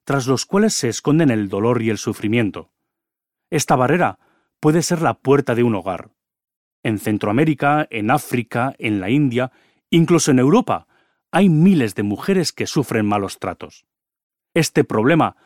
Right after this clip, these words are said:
rompe todas las fronteras y se encuentra en todos los lugares del mundo. Por eso, presentarlo dentro del concepto de los muros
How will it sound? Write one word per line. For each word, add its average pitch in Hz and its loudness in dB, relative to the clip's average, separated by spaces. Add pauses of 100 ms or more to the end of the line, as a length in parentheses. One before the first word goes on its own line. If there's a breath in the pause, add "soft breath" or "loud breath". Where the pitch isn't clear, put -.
(240)
rompe 151 2
todas 120 0
las 104 -8
fronteras 101 -2 (240)
y 135 0
se 120 0
encuentra 160 0
en 104 -4
todos 151 -2
los 107 -4
lugares 101 -4
del 95 -6
mundo. 92 -4 (800)
Por 110 0
eso, 143 0 (400 soft breath)
presentarlo 147 2
dentro 151 2
del 123 -2
concepto 117 -2
de 110 0
los 104 -4
muros 185 2